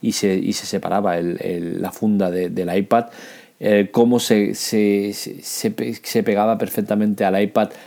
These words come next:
eh, con el sistema de imanes que hacía que se apagara la pantalla y se encendía, porque no lo hacía el, el propio sensor, eh, este que cuando cierras algo se, se apaga, no, no.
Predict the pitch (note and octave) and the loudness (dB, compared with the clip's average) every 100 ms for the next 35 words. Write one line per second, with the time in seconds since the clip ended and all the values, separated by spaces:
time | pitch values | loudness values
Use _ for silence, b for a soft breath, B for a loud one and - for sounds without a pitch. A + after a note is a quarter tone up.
0 | B - A#2 G2+ G#2+ F#2 - A2 G#2 G2+ | B -6 -2 2 2 0 0 2 4 2
1 | G#2+ G#2 F#2+ - G2+ G2 G2 G2 G2+ F#2+ | 0 0 -4 0 -2 -2 -2 0 0 0
2 | F#2 G2 F#2+ F#2+ F#2+ G2+ G#2+ G2+ G2+ B2 | 0 0 0 -4 -2 0 0 -2 -4 -4
3 | A#2+ G2+ F#2+ F2+ B B B _ - A#2 | -2 -2 -2 -4 B B B _ -4 -4
4 | - A#2 G2+ G#2+ G#2+ F#2 - G#2+ F#2+ F#2 | 0 0 0 0 -2 -2 0 0 0 -2
5 | G2 F#2+ F#2 G2 - G2 F#2 F#2 F2+ G2 | -2 -2 -2 -4 -4 -6 -6 -8 -4 -6
6 | F#2 - A2 G2 G#2+ G2+ F#2+ F#2+ F#2 - | -6 -4 -2 -2 -2 -2 -2 -4 -4 -4
7 | F#2+ C3+ A2+ A2 B2+ | -6 -4 -2 -2 -2